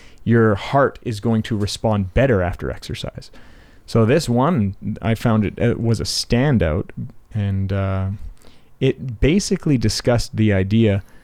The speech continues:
that it, by doing either just a light aerobic warm-up or a ballistic type protocol, that,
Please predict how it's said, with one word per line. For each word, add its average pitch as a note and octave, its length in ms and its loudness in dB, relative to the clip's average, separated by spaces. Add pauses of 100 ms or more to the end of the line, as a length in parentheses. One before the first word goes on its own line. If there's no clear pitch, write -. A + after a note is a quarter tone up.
(200)
that A2 380 2 (460)
it, - 180 0
by B2 260 2
doing A#2+ 500 2
either B2+ 340 2
just A2+ 260 -2
a A2 100 4
light A2+ 480 2
aerobic A2 400 0
warm-up A2 500 0 (440)
or A2 420 4
a A#2 120 4
ballistic A2 920 0 (120)
type A2+ 320 0 (280)
protocol, G#2 600 2 (320)
that, A#2+ 160 2